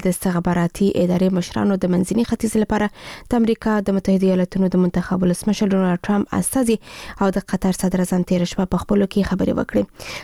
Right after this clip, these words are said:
تر دې مخکې د امریکا د متحده ایالاتونو ولسمشر جو بایدن پرون یکشنبه د اسرائیل صدر اعظم بنیامین نتنیاهو سره د اوربان پر موافقه او د پاتې یرغمل شویو د خلاصون پر سر ټلیفوني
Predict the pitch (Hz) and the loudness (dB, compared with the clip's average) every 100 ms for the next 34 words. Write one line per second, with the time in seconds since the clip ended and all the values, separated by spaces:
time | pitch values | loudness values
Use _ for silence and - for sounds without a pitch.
0 | - 214 208 202 - 190 185 180 - 180 | -2 0 2 0 0 0 2 0 0 0
1 | 180 180 180 190 190 269 302 294 - 285 | 0 2 2 0 0 2 4 2 0 0
2 | 269 262 262 262 247 254 247 240 233 240 | 2 2 4 2 2 2 4 2 2 2
3 | 233 220 220 - 220 214 208 208 196 196 | 2 2 0 0 2 2 2 2 2 2
4 | 208 196 190 185 190 185 180 196 196 285 | 2 2 4 4 4 2 0 2 4 2
5 | 320 262 - - - - 214 196 196 190 | 2 0 -2 -10 -18 -2 0 2 0 0
6 | 185 175 - 311 339 294 294 294 262 247 | 0 0 0 0 0 0 0 0 2 2
7 | 247 - 247 226 226 214 220 202 202 277 | 2 2 0 2 0 -2 0 0 0 0
8 | 247 - - - - 214 202 | -2 -6 -20 -4 2 2 2